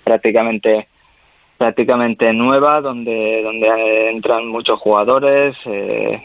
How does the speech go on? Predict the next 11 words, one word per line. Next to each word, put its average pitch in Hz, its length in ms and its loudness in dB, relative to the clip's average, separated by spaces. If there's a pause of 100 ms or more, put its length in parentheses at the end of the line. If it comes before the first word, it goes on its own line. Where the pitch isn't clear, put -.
necesitan 113 800 -2
también 117 400 0
ese, 113 480 0
el, 113 400 -6
el 113 160 -2
proceso 127 500 0
que 127 100 -2
han, 117 120 -4 (100)
que 123 80 -2
han 117 120 -4
ido 117 180 0